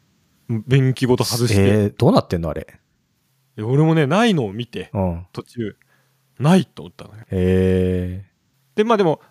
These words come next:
Speaker 1: 穴も塞ぎつつ、
Speaker 2: うん。
Speaker 1: 壁の、要はトイレがなくなったことによって、そう、広くなるから。
Speaker 2: うん。
Speaker 1: で、横の壁とか開けて、水道管を掃除するみたいな。なんか、
Speaker 2: うん、うん、うん、うん。
Speaker 1: 排水管を変えていくみたいな。うん。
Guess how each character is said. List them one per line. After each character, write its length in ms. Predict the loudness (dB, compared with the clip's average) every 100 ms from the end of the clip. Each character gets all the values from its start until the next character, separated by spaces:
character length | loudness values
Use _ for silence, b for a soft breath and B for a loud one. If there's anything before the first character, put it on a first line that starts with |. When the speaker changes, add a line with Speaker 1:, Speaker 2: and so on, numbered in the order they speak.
| -10
Speaker 1:
穴 220 | -4 0
も 120 | -2
塞 200 | 0 -2
ぎ 80 | -2
つ 100 | -6
つ、 140 | 0
Speaker 2:
う 100 | 0 0
ん。 20 |
Speaker 1:
壁 300 | 0 2 2
の、 300 | 2 0 -2 _ _ _
要 100 | -4
は 60 |
ト 180 | 0 2
イ 80 | 2
レ 100 | 2
が 240 | 0 -2 _ _
な 160 | -4
く 100 | -2
な 100 | -4
っ 60 | -2
た 80 | -2
こ 80 | 0
と 80 | 0
に 60 |
よ 40 | 0
っ 40 |
て、 120 | 0
そ 120 | 0 0
う、 20 |
広 220 | 0 -2
く 80 | -2
な 80 | -10
る 80 |
か 80 | -12
ら。 120 | -6
Speaker 2:
う 40 | -4
ん。 160 | -6 -10 b b _ _
Speaker 1:
で、 160 | -4
横 220 | -2 0 0
の 100 | 0
壁 300 | 0 0 0
と 120 | 0
か 100 | 0
開 100 | 0
け 140 | -2
て、 180 | 0 -2
水 240 | 0 -2
道 140 | 2 0
管 160 | 0
を 80 | -4
掃 180 | -2 -6
除 80 | -4
す 140 | -10
る 80 | -14
み 60 | -18
た 40 |
い 40 | -18
な。 20 |
な 60 |
ん 20 | -18
か、 100 | -6
Speaker 2:
う 60 | -2
ん、 20 |
う 20 |
ん、 40 |
う 40 | 0
ん、 60 |
う 20 | 0 -2 -2 -6 -8
ん。 180 | -14 -16 _ _ _
Speaker 1:
排 180 | -4 -4
水 180 | -4
管 140 | -6 -6
を 180 | -8 -12
変 180 | -10 -10
え 20 |
て 100 | -12
い 40 |
く 100 | -20
み 80 | -20
た 100 | -20
い 40 |
な。 40 | -20
う 120 |
ん。 20 | _